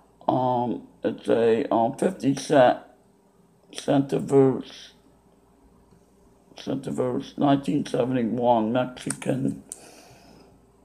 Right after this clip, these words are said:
Mexicanos. It has the, um, Mayan guy on it.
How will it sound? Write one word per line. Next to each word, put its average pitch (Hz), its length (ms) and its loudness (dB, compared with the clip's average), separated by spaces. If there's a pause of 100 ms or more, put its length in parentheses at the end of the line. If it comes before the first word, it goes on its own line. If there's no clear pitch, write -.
(1400)
Mexicanos. 135 1000 0
It 131 120 4
has 135 340 6
the, 123 320 0
um, 120 520 4
Mayan 127 520 6
guy 117 300 8
on 117 260 6
it. - 120 2